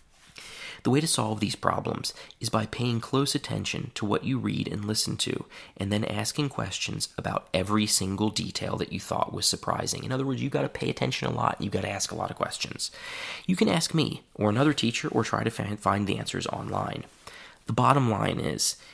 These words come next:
if you are skipping parts of text and speech and building a meaning from the parts that you do understand, it means that you're missing information and will continue to make spa-, mistakes in speech and in writing. Let's move on to episode twelve,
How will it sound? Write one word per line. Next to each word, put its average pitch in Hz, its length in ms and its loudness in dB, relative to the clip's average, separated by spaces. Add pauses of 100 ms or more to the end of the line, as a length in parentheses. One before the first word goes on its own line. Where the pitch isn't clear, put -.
(140)
if - 140 -2
you 147 120 4
are 151 120 6
skipping 123 460 2
parts 110 360 2
of 117 100 -2
text - 400 0
and 92 160 -4
speech - 520 2 (380)
and 101 220 0
building 135 400 6
a 117 40 2
meaning 113 380 2
from 98 200 -4
the 92 60 -2
parts - 340 2
that - 120 -4
you 95 100 -2
do 151 220 4
understand, - 640 0 (100)
it - 120 2
means 127 220 0
that - 80 -4
you're 120 120 0
missing 117 400 0
information 107 680 0
and 123 160 0
will 135 80 0
continue 107 480 -2
to 104 80 -2
make 98 240 -2
spa-, - 360 -2
mistakes - 480 2
in 117 200 0
speech - 460 0
and 110 160 -4
in - 120 -6
writing. 110 380 0 (880)
Let's - 180 -2
move 113 160 4
on 117 160 2
to - 140 -2
episode - 520 0
twelve, - 560 -2